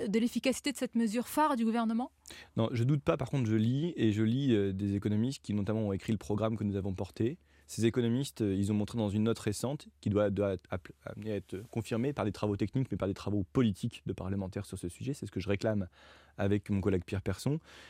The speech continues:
Speaker 2: pour connaître l'efficacité des mesures. On sait que sur les salaires qui sont, euh,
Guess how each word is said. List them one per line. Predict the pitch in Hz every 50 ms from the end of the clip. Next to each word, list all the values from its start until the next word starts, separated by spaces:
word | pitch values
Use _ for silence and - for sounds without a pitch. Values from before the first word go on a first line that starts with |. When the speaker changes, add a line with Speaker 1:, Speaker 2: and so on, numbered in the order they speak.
| - - - - -
Speaker 2:
pour | 117 104 -
connaître | 127 127 139 - - 113 101
l'efficacité | 104 117 127 - - - 127 117 - - 131
des | 123 117
mesures. | 113 107 98 92 92 87 87 - - -
On | 120 110
sait | - 143 131
que | - 113 98
sur | - - - - 131 113 110
les | 101 95 95
salaires | 90 - 110 104 117 117 113 -
qui | - 104 95
sont, | - - 107 107 101
euh, | 95